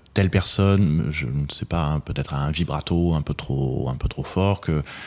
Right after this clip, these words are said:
que, bah, si je veux que ça marche avec la voisine, euh,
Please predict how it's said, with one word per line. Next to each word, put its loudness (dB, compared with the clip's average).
que, 0
bah, -6
si -2
je 0
veux 2
que 0
ça 0
marche 2
avec -2
la 0
voisine, 2
euh, 2